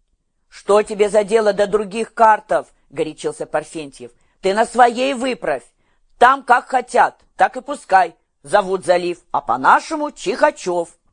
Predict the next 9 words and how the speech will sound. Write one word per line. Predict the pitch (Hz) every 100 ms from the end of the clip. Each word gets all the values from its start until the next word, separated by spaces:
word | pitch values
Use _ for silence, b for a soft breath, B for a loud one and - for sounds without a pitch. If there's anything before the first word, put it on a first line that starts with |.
| _ _ _ _
«Ох, | 202 269 294 233 -
ушлый! | 254 320 320 - 190 131 - _ _ _
И | 156
всё-таки | 156 247 269 254 233 220
в |
Сибири | - 180 151 220 262 202 156 123 -
родятся», | 139 160 156 151 135 - 120 110 _ _ -
зубоскалил | 139 143 147 - 143 135
Кир. | 139 127 120